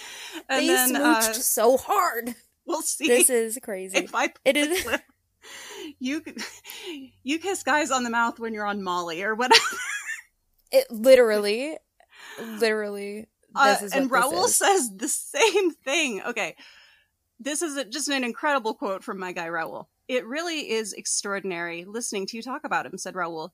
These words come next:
Speaker 1: "You call him a monster. You talk about his crimes. You say he wronged you. And yet I sense in you the same unaccountable pity which made me despair when I saw it in Christine."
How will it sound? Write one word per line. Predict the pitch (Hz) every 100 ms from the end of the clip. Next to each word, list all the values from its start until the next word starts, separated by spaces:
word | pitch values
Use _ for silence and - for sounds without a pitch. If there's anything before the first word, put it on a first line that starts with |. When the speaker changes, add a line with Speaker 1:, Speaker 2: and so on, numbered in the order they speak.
| _
Speaker 1:
"You | 220 233
call | 262 330 339
him | 320
a |
monster. | 262 254 302 - 208 190 185 -
You | 214
talk | 247 294 330
about | 233 185
his | 185
crimes. | - - 254 240 185 165 202 -
You | 220
say | 233 269
he | 381 285
wronged | 202 262 302
you. | 226 175 185 _ - - 247
And | 226 220
yet | 247 277
I | 269
sense | - 254 262 254
in | 233
you | 226 214
the | 214
same | 220 214 -
unaccountable | 233 330 - 285 294 208
pity | - 269 269 214
which | 196 202 -
made | 214 214
me | 208 196
despair | 190 - - 226 254 220
when | 190 185
I |
saw | 196 220 240
it | 220
in | 196 165
Christine." | - 196 - 254 214 151 151